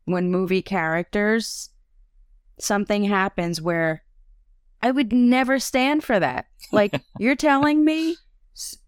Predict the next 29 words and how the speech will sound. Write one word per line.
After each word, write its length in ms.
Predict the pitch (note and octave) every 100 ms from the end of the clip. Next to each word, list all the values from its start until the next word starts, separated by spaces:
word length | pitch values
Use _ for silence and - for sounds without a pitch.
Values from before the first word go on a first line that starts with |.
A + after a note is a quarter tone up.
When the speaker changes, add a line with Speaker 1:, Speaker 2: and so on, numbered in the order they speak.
| -
Speaker 1:
you 280 | F#3+ B3+ D4+
don't 300 | D#4+ E4 -
know, 440 | A3 A3+ A#3 B3+
you're 220 | F#3+ B3
not 200 | C4+ D#4
gonna 180 | E4 G#3+
tell 280 | F3+ G#3 A3
me 180 | B3 C4
who 200 | G#3 A#3
hired 480 | - F#3+ G#3 A3+ G#3+
you 200 | A#3 A#3+
to 140 | A3+
investigate 680 | F3+ E3+ F3+ F3+ G#3 F#3+ G3
my 240 | E3 E3+
father's 480 | F#3+ F3+ F#3 F#3 F3+
death? 300 | E3 E3 B3+ _ _ - D#3
Get 200 | F#3+ A3
out 160 | F4+ G#4
of 80 |
my 240 | G#4 F4+ F#4+
house. 380 | - - - - _ _ - -
Who 60 | C4
are 160 | E4+
you? 380 | G4+ G4 G#4 D#3 -
You're 200 | F#3+ D#4
nobody. 480 | D#4+ F#4 F#4+ G#3 E3
Leave. 440 | D#3+ C4+ B3+ D#3 - - _ -
Speaker 2:
Yeah, 460 | G#2 G2+ F#2+ F#2+ - _ - - -
and 320 | A2 G#2+ G#2